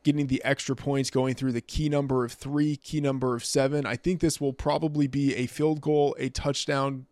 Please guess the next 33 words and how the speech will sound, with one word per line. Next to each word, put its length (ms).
type 320
of 160
game. 380
I'd 180
be 120
surprised 580
if 100
either 260
one 300
of 80
these 220
teams 380
blows 380
out 240
the 180
other 220
one. 260
So 280
getting 220
the 80
Bills 320
at 120
plus 280
seven 280
and 120
a 60
half 340
here, 200
I 80
think, 280
provides 460
some 120
value. 460